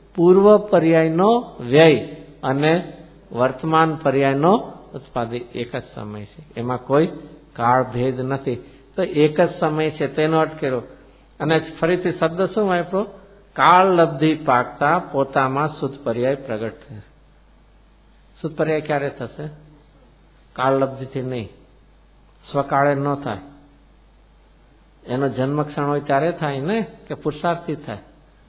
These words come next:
ચાલો આપણે વિચાર કરીએ, શુદ્ધ પર્યાય ક્યારે પ્રગટ થશે?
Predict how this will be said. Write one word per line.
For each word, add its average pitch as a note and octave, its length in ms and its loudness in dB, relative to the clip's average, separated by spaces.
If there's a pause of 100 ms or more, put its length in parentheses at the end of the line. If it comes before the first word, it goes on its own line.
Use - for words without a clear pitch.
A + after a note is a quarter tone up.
(240)
ચાલો D#3 160 0
આપણે D3+ 260 0
વિચાર C3+ 380 -6
કરીએ, A2 240 -12
શુદ્ધ - 480 -6
પર્યાય D#3+ 420 0
ક્યારે C#3+ 320 -2
પ્રગટ A#2+ 420 -6
થશે? A2+ 260 -14